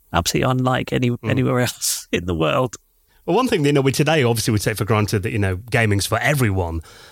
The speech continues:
Speaker 2: Um, but one thing you touch on in the book is obviously, I mean, back in the eighties, it did definitely seem like it was a bit more of a,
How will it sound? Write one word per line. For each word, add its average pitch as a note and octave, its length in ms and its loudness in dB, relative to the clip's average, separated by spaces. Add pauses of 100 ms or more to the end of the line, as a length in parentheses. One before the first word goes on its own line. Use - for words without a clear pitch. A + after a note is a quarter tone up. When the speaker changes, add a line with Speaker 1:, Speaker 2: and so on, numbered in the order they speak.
(100)
Speaker 2:
Um, G#2+ 200 2
but D3 100 -2
one A3+ 100 2
thing G#3 140 2
you B2 80 2
touch C#3 240 0
on A#2+ 80 2
in G#2+ 80 4
the G#2 80 2
book A2+ 180 0
is A2+ 140 2
obviously, A#2 320 0
I - 20 4
mean, A2+ 140 2
back G#2+ 200 -2
in A#2 60 2
the A2+ 100 2
eighties, A2+ 320 0
it G#2+ 120 -6
did A2+ 120 -2
definitely G#2+ 280 -2
seem A2+ 180 0
like G#2+ 160 2
it C#3+ 60 -2
was A#2 100 -4
a G#2+ 60 0
bit C3 140 -4
more A2 180 2
of G2+ 80 0
a, G2+ 120 2